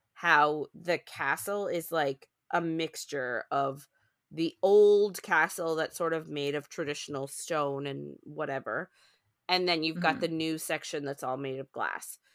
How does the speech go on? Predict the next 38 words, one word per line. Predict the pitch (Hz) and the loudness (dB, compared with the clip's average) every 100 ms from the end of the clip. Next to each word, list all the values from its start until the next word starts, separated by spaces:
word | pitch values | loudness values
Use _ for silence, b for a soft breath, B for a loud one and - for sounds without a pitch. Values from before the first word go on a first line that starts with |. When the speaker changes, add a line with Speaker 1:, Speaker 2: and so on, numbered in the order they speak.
| _ _ _ | _ _ _
Speaker 1:
So | - - 160 156 139 - | -14 0 2 2 0 -6
he's | - 185 170 156 - | -10 -6 -4 -6 -12
stormed | - - 226 240 233 220 | -10 0 4 4 2 0
around | 196 190 185 190 | 4 6 6 4
through | - 170 165 156 | -4 -2 2 4
it, | 156 - | 2 0
and | 160 | -2
he | 165 | -2
doesn't | 185 214 196 | -2 -2 -2
really | 196 185 | 0 2
know | 170 | 2
where | 170 | 4
he | 160 147 | 4 4
is. | 143 147 - _ | 2 0 -8 _
He's | 160 151 143 - _ _ - | -12 -10 -10 -14 _ _ -6
in | 170 | -2
the | 165 | 0
older | 143 170 151 151 | 2 0 0 -4
section, | 139 131 - 123 | -4 -8 -8 -8
though. | 107 123 - _ _ _ _ | -6 -6 -10 _ _ _ _
And | 185 | 0
he's | 185 180 | 2 2
so | 254 262 | 4 4
mad | 277 262 208 160 117 - 196 _ | 6 6 6 4 2 -4 -12 _
that | 165 165 | -6 -6
he | 143 _ | -6 _
punches | - 247 226 226 202 | 6 6 6 0 2
a | 190 | 2
wall. | 175 165 135 107 - _ _ _ _ B B B B B _ _ _ | 6 6 4 2 -6 _ _ _ _ B B B B B _ _ _
And | 185 208 | 2 4
he's | 269 190 | 4 2
like, | 190 180 175 | 4 4 6
"That | 208 226 | 6 8
should | - 233 | 6 0
have | 202 151 | -2 2
broke | 175 175 - | 2 2 0
my | 165 | -4
hand, | 175 165 143 101 - | -2 -4 -4 -8 -12